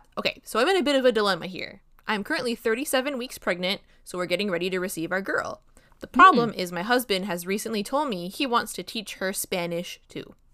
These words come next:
Speaker 1: The thing is, he isn't even Spanish. He was born here, but lived in Spain since he was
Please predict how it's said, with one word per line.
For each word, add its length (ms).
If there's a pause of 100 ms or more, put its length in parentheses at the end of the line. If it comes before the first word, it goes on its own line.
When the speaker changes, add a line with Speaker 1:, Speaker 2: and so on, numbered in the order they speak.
(840)
Speaker 1:
The 80
thing 220
is, 300
he 140
isn't 220
even 200
Spanish. 580
He 120
was 200
born 280
here, 320
but 180
lived 420
in 160
Spain 520
since 280
he 100
was 340